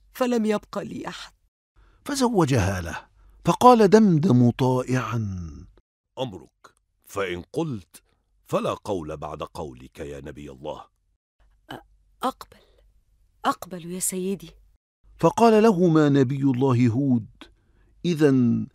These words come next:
Speaker 2: فبارك الله لكما، وسبحان من جعلنا نأتي إلى هذا المكان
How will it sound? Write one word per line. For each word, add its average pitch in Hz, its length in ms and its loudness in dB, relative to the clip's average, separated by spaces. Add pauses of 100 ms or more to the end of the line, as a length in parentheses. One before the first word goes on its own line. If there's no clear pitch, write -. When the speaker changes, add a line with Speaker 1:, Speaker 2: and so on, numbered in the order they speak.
(140)
Speaker 2:
فبارك 147 680 2
الله 123 520 2
لكما، 92 640 -4 (180)
وسبحان 202 600 0
من 147 200 0
جعلنا 156 600 -2
نأتي 147 520 -4
إلى 139 280 2
هذا 147 480 2
المكان 139 920 -2